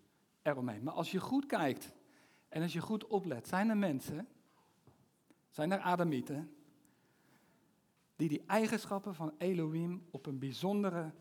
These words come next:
manier vertolken. En straks komt er een dag. En dan gaat Elohim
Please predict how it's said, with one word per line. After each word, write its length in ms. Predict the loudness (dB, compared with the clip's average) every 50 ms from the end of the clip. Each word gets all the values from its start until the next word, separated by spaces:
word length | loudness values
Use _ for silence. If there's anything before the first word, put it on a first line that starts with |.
| -20 -20 _ _ _
manier 540 | -6 -2 0 2 2 2 2 0 -2 -4 -8 -16 -20 -20 _ _ _ _ _ _ _ _ _ _ _ _ -20 -12
vertolken. 540 | -10 -8 0 2 2 2 2 -2 -8 -16 -16 -20 -20 _ _ _ _ _ _ _ _ _ _ _ _ _ _ _ _ _ _ _ _ _ -20 -20 _ _ _ _ _ _ _ _ _ _ _ _ _ -20 -20 _ _ _ _ _ _ _ _ _ _ _ _ -20 -20 -20 -20 -20 _ _
En 100 | -6 -6
straks 320 | -2 2 2 2 2 2 0
komt 240 | 0 0 0 2 2
er 80 | 2
een 120 | 2 4 8
dag. 460 | 8 6 6 6 -4 -10 -10 -14 -18 -20 -20 _ _ _ _ _ _ _ _ _ _ _ _ _ _ _ _ _ _ -2
En 80 | 0
dan 80 | 2 6
gaat 220 | 6 6 6 8
Elohim 800 | 8 8 8 10 10 10 10 10 12 12 10 8 6 2 -12